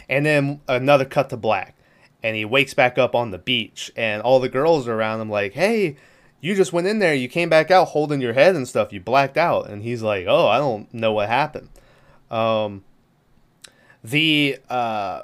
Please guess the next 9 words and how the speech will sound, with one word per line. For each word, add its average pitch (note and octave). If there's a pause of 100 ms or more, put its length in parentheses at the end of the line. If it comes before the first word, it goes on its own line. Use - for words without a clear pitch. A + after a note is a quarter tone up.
(520)
the C3
wife G#3+
then C3+
goes B2 (480)
and A#2
gets D#3
her C3+
husband, A#2 (180)
the G#2